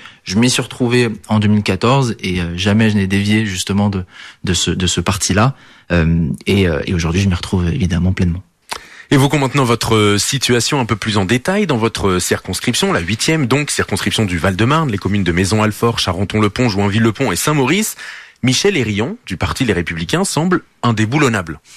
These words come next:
Speaker 2: Il est maire honoraire de Maisons-Alfort, il dit être soutenu par les quatre maires de la circonscription. Vous mettez en cause son bilan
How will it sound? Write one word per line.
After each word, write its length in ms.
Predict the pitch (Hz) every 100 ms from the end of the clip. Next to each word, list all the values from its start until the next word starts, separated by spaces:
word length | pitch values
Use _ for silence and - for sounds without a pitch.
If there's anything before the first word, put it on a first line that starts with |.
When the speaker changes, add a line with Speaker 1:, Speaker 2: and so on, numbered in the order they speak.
| - - -
Speaker 2:
Il 160 | 101
est 120 | 98 95
maire 260 | 117 127
honoraire 540 | 117 113 110 117 101 85
de 80 |
Maisons-Alfort, 760 | 95 87 90 87 - 156 233 214
il 120 | 117
dit 140 | 101 110
être 180 | -
soutenu 320 | 117 113 127 120
par 140 | 90
les 100 | 87
quatre 320 | - 135 -
maires 220 | 127 123
de 60 | 107
la 100 | 95
circonscription. 720 | - - 98 - - 185 233 - - - -
Vous 80 | 135
mettez 320 | 170 170 180
en 100 | 147
cause 460 | 123 139 127 90 87
son 440 | 78 - 87 80 80
bilan 420 | 82 113 185 254